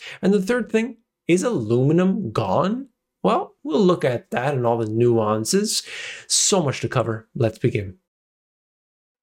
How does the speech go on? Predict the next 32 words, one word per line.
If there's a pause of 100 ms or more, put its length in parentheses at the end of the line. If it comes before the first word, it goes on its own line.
(120)
Let's
start
right
here. (160)
More
than
a
third
of
Britons
cannot
afford
to
heat
their
home
to
a
comfortable (260)
level. (840)
You
heard
that
correctly. (580)
You
can
see
this
according
to
the
poll.